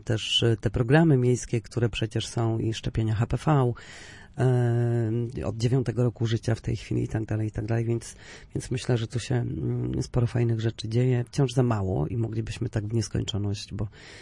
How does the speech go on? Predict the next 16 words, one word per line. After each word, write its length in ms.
bo 100
chciałoby 340
się 140
więcej, 640
y, 40
tak 180
naprawdę. 380
No 120
ale 140
to, 120
co 140
pan 160
powiedział, 380
że 100
jesteśmy, 480
y, 500